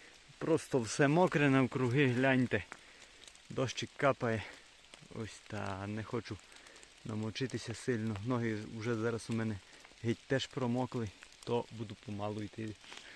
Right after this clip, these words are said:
вниз. Зараз спустимось, подивимось, що в кошику, можливо, по дорозі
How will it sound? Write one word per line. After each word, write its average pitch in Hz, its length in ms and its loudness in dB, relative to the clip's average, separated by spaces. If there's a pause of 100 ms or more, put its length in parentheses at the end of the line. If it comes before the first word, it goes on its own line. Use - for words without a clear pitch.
(220)
вниз. 110 380 2 (380)
Зараз 113 260 0
спустимось, 127 580 -2
подивимось, 117 480 2
що - 180 0
в 107 60 -2
кошику, 127 400 0
можливо, 113 400 2
по 113 140 -2
дорозі 107 400 0